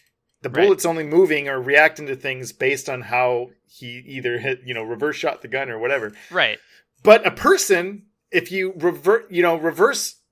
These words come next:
Speaker 1: inverse
Speaker 2: Yeah.
Speaker 1: time on a person, they are still actively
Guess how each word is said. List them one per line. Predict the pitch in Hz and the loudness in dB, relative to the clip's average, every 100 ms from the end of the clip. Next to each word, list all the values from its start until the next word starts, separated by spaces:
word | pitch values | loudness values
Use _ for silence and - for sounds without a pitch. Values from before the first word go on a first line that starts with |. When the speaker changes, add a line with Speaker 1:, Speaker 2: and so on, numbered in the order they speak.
| - | -6
Speaker 1:
inverse | 170 202 214 | 0 2 2
Speaker 2:
Yeah. | - | 2
Speaker 1:
time | 190 202 | -2 0
on | 180 | -2
a | - | -4
person, | - 302 359 190 175 151 | -6 -6 -4 -4 -6 -2
they | 127 233 | 4 4
are | 277 | 4
still | 233 - 214 220 220 214 202 - _ _ _ _ _ _ _ _ - | -4 -2 4 4 6 4 2 -4 _ _ _ _ _ _ _ _ 4
actively | 185 208 214 180 180 185 175 175 | 4 4 -2 -2 0 0 -2 -10